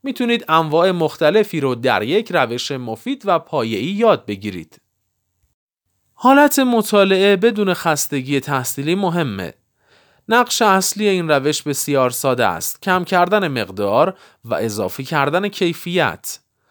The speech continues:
به جای اختصاص دادن ساعتها به یک مطالعه غیر مستقیم، ساعتهای با کیفیت بالا رو جایگزین کنید. در اینجا سه مرحله مهمه که در هر کدوم از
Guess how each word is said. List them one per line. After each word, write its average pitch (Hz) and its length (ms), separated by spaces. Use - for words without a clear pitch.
به 208 120
جای 240 260
اختصاص 190 640
دادن 175 300
ساعتها 151 600
به 175 120
یک 156 240
مطالعه 147 600
غیر 135 260
مستقیم، 113 720
ساعتهای 240 640
با 196 180
کیفیت 151 580
بالا 143 420
رو 123 100
جایگزین 104 600
کنید. 98 400
در 233 140
اینجا 233 420
سه 247 240
مرحله 196 540
مهمه 175 540
که 131 160
در 123 240
هر 151 260
کدوم 139 340
از 127 260